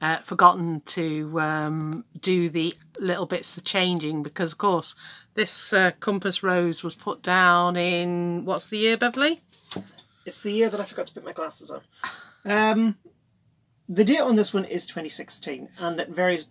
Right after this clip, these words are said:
Speaker 2: ten degrees east each year. So I've got to lose forty minutes off this one.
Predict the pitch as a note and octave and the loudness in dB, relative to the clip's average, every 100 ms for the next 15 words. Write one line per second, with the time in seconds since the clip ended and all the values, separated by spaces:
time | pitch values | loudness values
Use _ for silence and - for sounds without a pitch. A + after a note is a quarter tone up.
0 | - A#3 A#3 F#3+ E3 D3+ - F3 - E3 | -4 0 0 0 -4 -6 -10 -8 -8 -8
1 | - D#3 C#3 - F3+ F#3+ A#3 G#3 G#3 - | -10 -8 -6 -2 0 4 4 4 4 0
2 | - G3 F#3 D#3+ D3 - - - - - | 0 0 0 -2 -6 -8 -8 -8 -10 -14
3 | - B2+ - A2+ | -12 -6 -6 -8